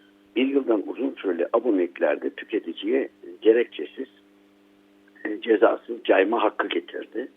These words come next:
Ne var ki, e, e, telekomünikasyon sektöründe hizmet sunan işletmeler buna riayet etmiyorlar, işlerine gelmiyor.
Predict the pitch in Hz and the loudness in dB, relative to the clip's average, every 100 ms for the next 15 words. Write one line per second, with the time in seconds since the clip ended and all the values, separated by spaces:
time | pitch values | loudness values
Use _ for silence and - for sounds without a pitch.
0 | _ _ - - 117 143 120 - 107 123 | _ _ -20 -2 2 2 0 -2 -2 -2
1 | - 98 87 - - - _ _ _ - | -4 -4 -4 -6 -10 -14 _ _ _ -12
2 | 113 - - - 107 113 110 110 107 - | -12 -10 -12 -4 -4 -2 -4 -4 -4 -4
3 | 127 127 98 - 95 82 85 85 - - | -6 -6 -6 -4 -4 -2 -4 -4 -4 -4
4 | - 76 - - - 104 - 82 113 - | -4 -6 -4 -6 0 0 0 -2 -2 -4
5 | - - - - 123 131 110 98 101 - | -10 -20 -8 -2 2 4 4 4 2 4
6 | 107 - 82 67 - 131 - - - 104 | 2 2 -6 -4 -2 -4 -4 -8 2 4
7 | 101 92 71 50 50 50 | 6 4 0 -4 -4 -6